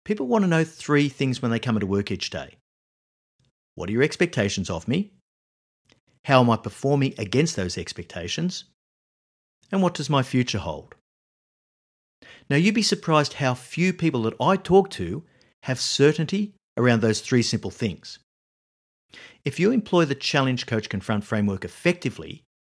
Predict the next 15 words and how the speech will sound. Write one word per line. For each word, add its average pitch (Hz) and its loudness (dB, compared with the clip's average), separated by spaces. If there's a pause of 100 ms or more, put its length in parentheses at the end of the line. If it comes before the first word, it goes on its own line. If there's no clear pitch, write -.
(120)
you 185 2
can 190 0
give 180 -2
people 147 -2
the 110 -2
certainty 165 0
they 180 2
need 92 -4 (640)
and 147 0
give 185 0
them 170 2
the 143 2
opportunity 135 -2
to - -10
succeed 156 0